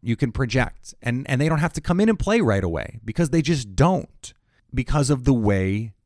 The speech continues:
they set up this team. I, I can't imagine that was unintentional. And so I think when you look at the, the fall of Jachai Polite,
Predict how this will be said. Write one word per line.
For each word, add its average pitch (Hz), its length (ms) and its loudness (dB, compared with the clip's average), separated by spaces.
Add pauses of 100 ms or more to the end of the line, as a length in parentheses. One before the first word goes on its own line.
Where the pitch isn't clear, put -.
(140)
they 110 160 0
set 110 380 -2
up 90 220 -4 (120)
this 92 300 -6
team. - 380 -10 (440)
I, 120 240 0
I 120 220 0 (180)
can't 151 500 0
imagine 110 920 -4 (920)
that - 180 2
was 110 120 2
unintentional. 95 840 -4 (500)
And 113 140 -2
so 110 180 2
I 107 80 4
think 135 460 -4 (160)
when 110 160 0
you 107 160 0
look 123 420 0
at 104 280 -6 (180)
the, 104 160 -8 (120)
the 101 120 -6
fall 127 600 -4
of 98 160 -6
Jachai 95 460 -8
Polite, 110 600 -6